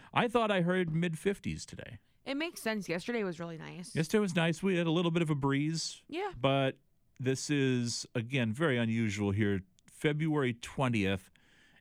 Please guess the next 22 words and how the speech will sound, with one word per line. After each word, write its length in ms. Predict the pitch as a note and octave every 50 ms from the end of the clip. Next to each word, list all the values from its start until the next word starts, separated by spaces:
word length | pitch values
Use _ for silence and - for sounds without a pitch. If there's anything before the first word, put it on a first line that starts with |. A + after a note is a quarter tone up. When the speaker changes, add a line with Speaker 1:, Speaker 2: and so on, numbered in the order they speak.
| _ _ -
Speaker 1:
and 760 | A2 A2 A2 A2 A2 A2 A2 A2 A2 A2 A2 A2 A2 G#2+ G#2+
we're 180 | G#2+ A2 A2+ A2+
gonna 160 | A#2 A#2+ A#2+
be, 380 | A#2+ B2 B2 B2 B2 B2+ B2+ B2 _ _ _ - -
it's 120 | - -
gonna 140 | - - C#3
be 100 | D3+ E3
feeling 340 | D3+ - F#3 F#3 G3+ A3 G#3+
like 140 | G#3+ A3 G#3+
spring 440 | - - - - A3+ C4 D4 C#4+ A3+
here 280 | F#3+ B2+ F2+ D#2 D#2+ _ _ _ - -
Speaker 2:
I 80 | -
Speaker 1:
in 40 | A#3
Speaker 2:
like 120 | A3+ - -
Speaker 1:
Eastern 240 | - - E3 G3+ G3
Speaker 2:
that. 80 | F#3
Speaker 1:
Iowa. 160 | D#3 D#3 D3+ -
I'm, 280 | - D#3+ G#3 C4 C#4 C4 -
I'm 240 | - F#3+ A3 A#3+ B3
here 260 | G#3+ G3 G#3 G#3+ G#3+
for 320 | G3+ - - F#3+ F#3 F#3 F#3
it, 140 | F#3 F#3